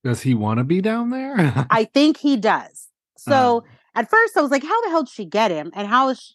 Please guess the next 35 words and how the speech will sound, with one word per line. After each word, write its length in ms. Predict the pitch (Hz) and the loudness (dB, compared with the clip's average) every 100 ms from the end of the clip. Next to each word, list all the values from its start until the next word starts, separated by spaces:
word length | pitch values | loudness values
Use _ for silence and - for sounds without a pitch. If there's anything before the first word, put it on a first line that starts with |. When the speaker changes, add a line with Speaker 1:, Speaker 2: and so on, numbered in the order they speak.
| _ | _
Speaker 2:
he 100 | 233 | -2
has 260 | 214 196 180 | -2 -2 -4
not, 280 | 202 190 180 _ _ _ | 0 0 -2 _ _ _
like, 120 | 202 | -4
outsmarted 640 | 196 202 - 208 196 202 196 | -2 -2 -2 -2 -2 -4 -8
her 300 | 208 196 185 | -4 -4 -4
to 100 | 185 | -8
get 260 | 156 185 185 | -4 -4 -4
him 100 | 180 | -4
out?" 280 | 165 180 - _ _ _ | 0 0 -2 _ _ _
She 180 | - 269 | -4 -2
feeds 280 | 269 233 | 2 2
him 120 | 196 180 | 0 -2
his 140 | 165 | -2
food, 600 | 294 285 269 262 254 254 | 0 2 2 2 2 2
like, 220 | 214 190 | 2 0
brings 380 | 185 214 240 226 | -2 -4 -2 -2
him 100 | 233 | -6
toiletries. 840 | - 240 233 233 254 220 220 214 202 | -4 -2 -2 -4 -4 -2 -2 -2 -4
He's 220 | 233 196 | -4 -4
just 240 | 220 208 - | -6 -10 -6
chained 340 | 220 202 185 | -4 -2 -2
up. 140 | 139 - _ _ _ _ _ | -4 -6 _ _ _ _ _
However, 580 | 240 302 277 254 247 - _ | 2 2 2 0 -2 -6 _
now 360 | 220 240 262 | -4 -2 0
as 100 | 247 | -2
I'm 140 | 233 226 - - | -6 -10 -14 -12
getting 220 | 226 214 | -10 -6
further 280 | 226 208 202 | -4 -2 -2
into, 560 | 202 196 196 190 - 196 | -2 -2 -2 -4 -2 2
like, 240 | 180 175 - | 4 2 -8
seven 520 | - - - 190 185 | -20 -6 0 2 0
or 60 | 190 | -2
eight 140 | 175 | -2
episodes, 560 | 185 208 214 262 269 | -4 -6 -4 -2 -2